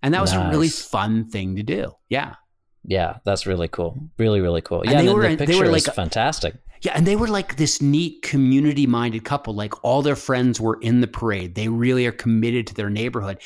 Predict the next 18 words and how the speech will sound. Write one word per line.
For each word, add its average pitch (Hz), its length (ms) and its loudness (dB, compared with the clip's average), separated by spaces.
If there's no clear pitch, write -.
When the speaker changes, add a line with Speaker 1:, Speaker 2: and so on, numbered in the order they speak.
Speaker 1:
And, 156 100 0
like, 156 160 -2
those 202 220 -2
are 359 60 4
<laughs> 165 240 -4
values - 260 -2
that 135 120 0
I 131 80 0
really 139 300 2
like. 117 200 -2
I 170 100 -2
love 131 680 0
civic 120 400 -2
engagement 107 640 -4
and 107 240 -4
connection 117 760 0
in 110 180 -4
a, 110 40 -4